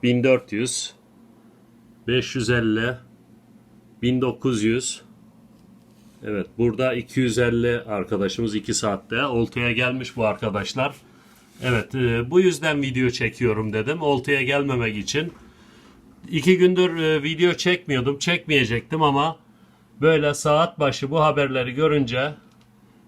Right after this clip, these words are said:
mecburen, e, bu videoları çekiyorum.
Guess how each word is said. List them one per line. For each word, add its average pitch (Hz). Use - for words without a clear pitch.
mecburen, 139
e, 131
bu 139
videoları 135
çekiyorum. 143